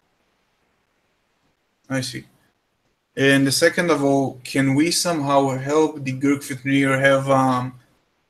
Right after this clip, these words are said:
a, its own council with the Galactic Council? Like, bring a lot of different races and speak with the gov-, uh, Galactic Council. Maybe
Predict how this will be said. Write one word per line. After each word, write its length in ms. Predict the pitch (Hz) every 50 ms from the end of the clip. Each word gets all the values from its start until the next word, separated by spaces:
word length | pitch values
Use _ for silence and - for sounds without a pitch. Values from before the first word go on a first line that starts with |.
| _ _ _ _ _ _ _ _ _ _ _ _ _ -
a, 480 | 135 135 135 135 131 131 127 120 123 - _ _ _ _ _ _ _
its 300 | - 135 123 - - - -
own 720 | 147 156 160 165 165 165 165 160 160 160 151 127 - - _ _ _ - -
council 680 | - 151 156 160 156 151 - - 156 156 151 143 139
with 280 | 135 139 147 151 151 151
the 60 | 147
Galactic 440 | 139 139 143 143 143 143 - 147 135
Council? 540 | - 151 156 156 156 156 - 170 170 170 165 -
Like, 360 | 127 135 131 127 127 - - - _ _ _ _ -
bring 280 | 135 139 151 160 151 147
a 60 | 139
lot 300 | 139 139 143 147 147 -
of 240 | 139 135 135 131 131
different 400 | 139 139 - 147 139 131 - 135
races 580 | 135 135 139 135 - - 147 147 143 139 135
and 300 | 131 131 131 131 131 131 _ _ _ _ _ -
speak 440 | - - - - - 160 160 - -
with 180 | 143 143 143 143
the 60 | 147
gov-, 420 | 139 143 135 139 143 143 135 135
uh, 460 | 135 135 135 135 131 135 135 135 135
Galactic 440 | 131 135 135 143 139 135 - 139 135
Council. 400 | - 147 143 143 135 - - 139
Maybe 640 | 131 135 135 135 135 135 135 135 135 131 131 135 135